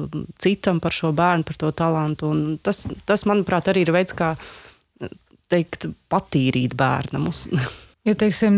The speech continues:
Speaker 2: n-, nav varbūt iespējas, eh, ne visiem ir iespēja,
Speaker 1: Mm.
Speaker 2: teiksim, eh, uzņemties audžu ģimenes, eh, pienākumus, bet ir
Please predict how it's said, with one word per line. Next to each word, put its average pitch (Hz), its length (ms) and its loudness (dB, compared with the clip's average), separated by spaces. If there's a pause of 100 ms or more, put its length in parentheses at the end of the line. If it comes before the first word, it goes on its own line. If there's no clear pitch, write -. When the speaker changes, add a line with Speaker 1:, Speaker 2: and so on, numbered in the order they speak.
Speaker 2:
n-, 202 300 4 (340)
nav 226 380 6
varbūt 175 340 2
iespējas, 170 600 2 (260)
eh, 160 300 2 (680)
ne 180 160 6
visiem 185 400 4
ir 147 140 4
iespēja, 170 480 4
Speaker 1:
Mm. - 20 -6
Speaker 2:
teiksim, 147 380 -2 (100)
eh, 139 140 0 (260)
uzņemties 160 560 4
audžu 190 460 2 (100)
ģimenes, 185 560 4 (240)
eh, 170 220 4 (160)
pienākumus, 165 760 4
bet 156 240 0
ir 202 140 4